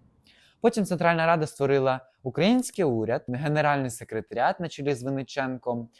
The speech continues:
І, звичайно, ці події викликали просто обурення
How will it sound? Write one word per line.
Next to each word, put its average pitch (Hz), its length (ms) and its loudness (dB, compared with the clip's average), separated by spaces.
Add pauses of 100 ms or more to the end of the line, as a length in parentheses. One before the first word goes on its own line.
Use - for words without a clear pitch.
(400)
І, 120 80 -2
звичайно, 156 760 0 (640)
ці - 200 2
події 165 600 0 (300)
викликали 160 540 0
просто 160 480 0
обурення 170 680 2